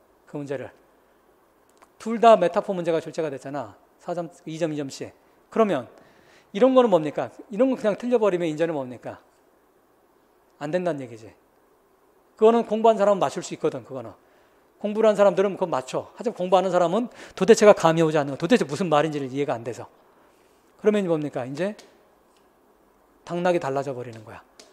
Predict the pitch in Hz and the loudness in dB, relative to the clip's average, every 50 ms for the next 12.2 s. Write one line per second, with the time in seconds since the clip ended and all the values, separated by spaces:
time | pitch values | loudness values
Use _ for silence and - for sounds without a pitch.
0 | _ _ _ _ _ - _ - 202 214 247 247 247 254 - - 214 214 - - | _ _ _ _ _ -20 _ 2 4 6 6 6 4 2 2 4 4 4 4 4
1 | - 214 196 185 135 147 170 208 247 240 - 185 180 190 190 190 180 170 151 139 | 4 4 6 6 6 6 8 8 6 4 6 6 6 6 8 6 6 6 4 2
2 | 180 180 - - 175 160 165 165 160 175 190 190 196 185 180 175 165 165 160 156 | 0 0 2 4 6 6 6 6 4 2 4 4 4 4 4 4 4 4 4 4
3 | 156 151 151 160 156 156 151 160 165 165 156 - - 156 156 165 156 - - 214 | 2 2 2 2 2 0 0 0 2 0 0 0 0 0 4 4 2 2 0 -6
4 | 254 269 202 147 170 233 247 277 220 165 135 135 170 165 123 - - _ _ - | -6 -6 -6 -4 -4 0 0 0 0 0 0 -2 -4 -6 -8 -12 -18 _ _ -20
5 | - - - - - - - 294 294 320 320 302 294 247 - 233 269 277 247 240 | -20 -20 -20 -18 -8 -2 -2 0 0 0 0 2 0 0 0 0 -2 2 2 2
6 | 180 147 139 147 160 135 107 - - _ _ _ _ _ _ _ _ _ - - | 2 2 -2 -2 -4 -6 -8 -12 -20 _ _ _ _ _ _ _ _ _ -8 0
7 | - 175 190 214 226 220 214 - 202 170 123 - - - 202 226 247 262 240 202 | 6 6 8 8 8 6 6 6 2 0 0 0 0 6 6 8 10 10 12 12
8 | 214 214 208 190 - - - - - - - 269 240 - 247 220 - 165 165 - | 10 10 8 2 -6 -10 -20 -20 -10 -4 0 4 6 6 6 4 2 -2 -2 0
9 | 160 190 240 262 - - - - - - 135 156 202 254 262 247 202 147 139 151 | 2 0 0 0 -4 -16 -20 -18 -10 -4 -2 0 2 4 4 6 4 4 2 2
10 | 170 151 117 - - - - _ _ _ _ - 233 247 220 208 190 180 165 - | 0 -2 -4 -10 -16 -20 -20 _ _ _ _ 0 0 4 4 4 2 2 -2 -2
11 | 175 131 107 - - - - - - 190 202 214 220 233 233 - - 226 233 226 | -2 -4 -4 -8 -20 -20 -10 -2 0 2 6 8 6 6 6 0 -8 -4 0 0
12 | 180 135 117 | 0 0 -2